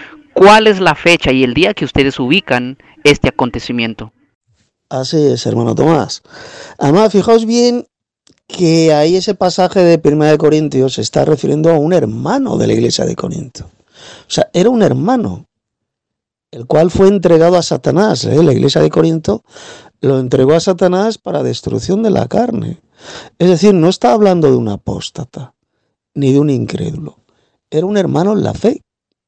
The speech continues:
Speaker 2: que estaba practicando el pecado. En ese caso, el pecado de la fornicación.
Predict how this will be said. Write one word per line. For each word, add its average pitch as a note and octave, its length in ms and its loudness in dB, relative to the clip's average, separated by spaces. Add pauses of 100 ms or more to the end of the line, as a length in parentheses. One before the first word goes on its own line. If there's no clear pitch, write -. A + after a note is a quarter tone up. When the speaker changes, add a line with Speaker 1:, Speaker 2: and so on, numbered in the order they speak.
(760)
Speaker 2:
que - 100 -14
estaba C3+ 320 0
practicando F3 580 0
el G3+ 60 0
pecado. F3+ 600 -4 (880)
En A#2+ 100 -6
ese C3 160 -2
caso, D3+ 220 2
el E3 80 2
pecado C#3+ 320 0
de C3 60 0
la B2 100 -2
fornicación. - 760 -8